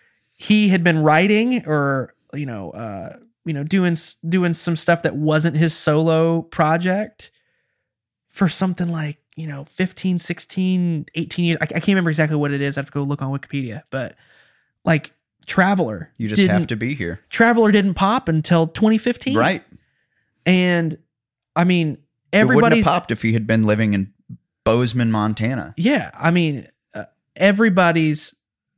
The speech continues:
Speaker 1: everybody's story is different. Uh, John Mayer lives in Bozeman,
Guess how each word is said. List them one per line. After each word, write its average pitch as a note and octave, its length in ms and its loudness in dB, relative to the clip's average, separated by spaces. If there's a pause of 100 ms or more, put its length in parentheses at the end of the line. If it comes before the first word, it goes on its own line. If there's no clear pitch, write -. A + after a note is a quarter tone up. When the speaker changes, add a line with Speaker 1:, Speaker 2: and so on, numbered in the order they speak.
(220)
Speaker 1:
everybody's F3+ 380 2
story D#3 220 0
is D3 80 -4
different. D3 240 -2
Uh, D3 160 0
John E3 240 0
Mayer D#3+ 180 0
lives - 200 -8
in C3+ 80 -6
Bozeman, - 460 -10